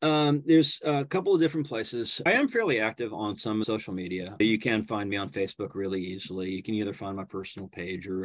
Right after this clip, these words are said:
Andrew Nyberg author. I also have an active Twitter account too, w w w dot andrew nyberg dot com,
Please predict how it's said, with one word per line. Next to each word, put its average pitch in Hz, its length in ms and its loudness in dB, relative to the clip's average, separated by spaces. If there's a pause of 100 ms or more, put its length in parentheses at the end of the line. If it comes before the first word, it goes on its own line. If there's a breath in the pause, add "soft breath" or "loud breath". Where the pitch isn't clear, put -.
Andrew 95 220 -8
Nyberg 92 340 -8
author. 90 680 -10
I 143 120 2
also 147 240 4 (120)
have 135 140 2
an 131 240 -2
active 123 280 -4
Twitter 107 460 -2
account 101 360 -8
too, 95 360 -4 (100)
w 104 260 -2
w 98 260 -2
w 101 380 -2
dot 95 200 -6
andrew 98 280 -10
nyberg 95 380 -6
dot 95 220 -8
com, 107 380 -6